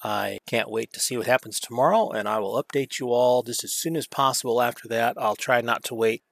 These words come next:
nearly a week after to, uh, update you, but I got back to work this past week, and it was a little hectic, and now that I've kinda got some things under my belt and gotten some other things done,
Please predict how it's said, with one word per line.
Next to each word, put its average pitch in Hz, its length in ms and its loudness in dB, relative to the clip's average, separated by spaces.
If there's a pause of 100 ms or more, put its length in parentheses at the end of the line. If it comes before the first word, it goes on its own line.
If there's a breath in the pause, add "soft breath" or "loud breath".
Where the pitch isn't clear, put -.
(100)
nearly 107 300 0
a 98 80 0
week 113 420 -6
after 110 460 -2 (100)
to, 98 400 -6
uh, 101 100 -8 (220)
update 120 400 -4
you, 117 220 -4
but 107 180 -6 (380)
I 104 100 -6
got 113 220 -2
back 110 180 2
to 107 100 -6
work 117 240 -2
this 131 200 0
past 127 400 2
week, 123 320 -4
and 104 120 -2
it 104 80 -10
was 98 160 -14
a 104 40 -12
little 101 180 -6
hectic, 120 640 -4 (100)
and 98 480 -6 (180)
now 104 200 2
that 101 100 2
I've 101 160 -4
kinda 104 220 -4
got 107 160 -2
some - 160 -10
things 107 480 -6
under 107 200 -8
my 101 180 -4
belt 120 380 4
and 104 280 -14 (280)
gotten 110 260 -4
some 107 220 -6
other 123 160 -2
things 127 340 -4
done, 127 400 0